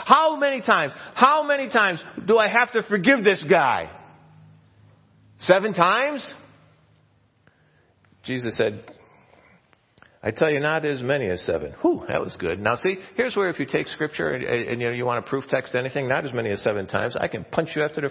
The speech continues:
first one. Read the whole sentence. Jesus said to him, "But seventy times seven." And again, no, he's not talking about four hundred ninety times. What he's talking about there is, i-, i-, is that you forgive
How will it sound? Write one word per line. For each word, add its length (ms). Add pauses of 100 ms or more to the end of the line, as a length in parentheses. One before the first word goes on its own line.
first 260
one. 140 (360)
Read 220
the 60
whole 160
sentence. 540 (680)
Jesus 320
said 160
to 60
him, 160
"But 100
seventy 420
times 460
seven." 340 (1400)
And 120
again, 300
no, 200
he's 180
not 200
talking 220
about 220
four 180
hundred 260
ninety 380
times. 440
What 100
he's 140
talking 280
about 340
there 300
is, 260 (320)
i-, 60
i-, 560
is 320
that 320
you 300
forgive 400